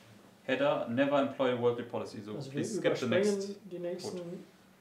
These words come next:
Speaker 2: Zitat und dann kommen wir zu diesem Übertitel, dass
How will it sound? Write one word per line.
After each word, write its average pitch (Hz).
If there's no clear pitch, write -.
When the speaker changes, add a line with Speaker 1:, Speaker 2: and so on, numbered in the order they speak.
Speaker 2:
Zitat 202
und 165
dann 160
kommen 165
wir 156
zu 156
diesem 151
Übertitel, 175
dass 151